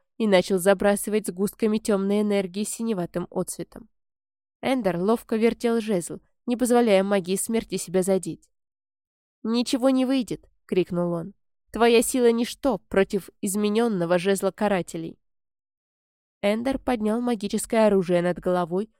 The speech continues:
и хлестнул Хантера серебристым энергетическим хлыстом. На груди колдуна проступила алая полоска крови.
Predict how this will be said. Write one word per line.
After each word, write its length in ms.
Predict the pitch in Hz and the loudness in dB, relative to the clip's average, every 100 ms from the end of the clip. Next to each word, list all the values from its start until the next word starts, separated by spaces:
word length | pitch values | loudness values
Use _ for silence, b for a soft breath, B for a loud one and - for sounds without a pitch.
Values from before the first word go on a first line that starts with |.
| _ - | _ -10
и 80 | |
хлестнул 400 | 254 285 262 277 | 0 0 0 -2
Хантера 500 | 285 - 208 220 233 | 0 0 0 0 -2
серебристым 680 | 240 262 247 190 170 - 185 | -2 0 -2 -2 -4 -4 -6
энергетическим 840 | - 196 190 185 190 185 - 202 190 | -2 -2 -2 -4 -8 -8 -6 -4 -2
хлыстом. 520 | 214 214 - 160 - _ _ _ _ _ _ | -2 -2 -4 -8 -8 _ _ _ _ _ _
На 80 | 175 | -2
груди 300 | 180 190 190 | 2 2 2
колдуна 480 | 190 170 175 175 180 | -2 -2 -2 -2 -2
проступила 680 | 196 190 214 - 202 202 - | -2 -2 -4 -2 -2 -2 -2
алая 320 | 196 190 185 | 0 0 0
полоска 480 | - 190 190 - 214 | -2 -2 -2 -4 -8
крови. 460 | - 170 160 175 | -6 -6 -6 -10